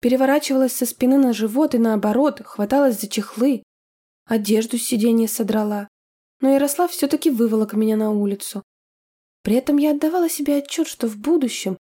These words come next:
вспоминая этот инцидент, буду краснеть. Но сейчас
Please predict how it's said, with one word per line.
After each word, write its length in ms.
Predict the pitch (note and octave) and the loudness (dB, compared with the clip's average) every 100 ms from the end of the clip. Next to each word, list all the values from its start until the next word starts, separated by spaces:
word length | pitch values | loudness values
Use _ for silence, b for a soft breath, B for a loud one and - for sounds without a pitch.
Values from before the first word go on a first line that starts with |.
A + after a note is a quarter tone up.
| _ _ | _ _
вспоминая 560 | - - A#3+ C4+ D#4 C#4 | -14 -2 2 4 4 2
этот 180 | A#3 A#3 | 0 0
инцидент, 540 | A3 A3+ G3 D#4 D#4+ - _ _ | 0 -2 -2 -2 -2 -4 _ _
буду 160 | G#3+ B3 | -8 -6
краснеть. 800 | - A#3 - D4 C#4 G#3+ F#3 - _ _ _ _ _ _ _ | -6 -6 -2 2 2 2 -4 -14 _ _ _ _ _ _ _
Но 160 | G#3+ A#3 | 0 0
сейчас 520 | B3+ B3 E4+ E4+ | -4 -2 -2 -4